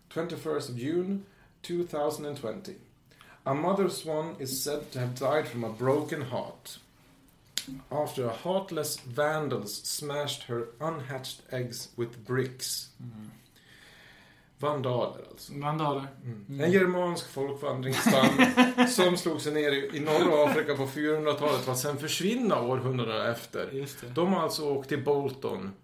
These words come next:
Speaker 2: Just
Speaker 1: haft sönder ägg med tegelsten.
Speaker 2: Mm.
Speaker 1: Nej,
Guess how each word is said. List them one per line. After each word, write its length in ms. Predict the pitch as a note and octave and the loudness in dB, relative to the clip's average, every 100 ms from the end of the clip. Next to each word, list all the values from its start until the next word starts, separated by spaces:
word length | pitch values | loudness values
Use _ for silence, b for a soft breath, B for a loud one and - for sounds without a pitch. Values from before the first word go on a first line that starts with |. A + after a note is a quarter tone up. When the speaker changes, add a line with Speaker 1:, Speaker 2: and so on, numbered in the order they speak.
| _ | _
Speaker 2:
Just 300 | C3+ C3 - | -10 -10 -6
Speaker 1:
haft 160 | B2+ | -4
sönder 400 | - C#3 B2+ A#2+ | -2 0 2 0
ägg 440 | - A2+ G2+ G2 F#2 - | 0 -4 -4 -8 -12 -18
med 200 | - A#2 - | -8 -8 -4
tegelsten. 640 | G#2 G#2 G#2 - - - - - - - _ | -6 -6 -8 -8 -8 -8 -12 -18 -20 -20 _
Speaker 2:
Mm. 220 | C3 A#2+ A2+ | -10 -10 -8
Speaker 1:
Nej, 360 | - - - | -10 -10 -12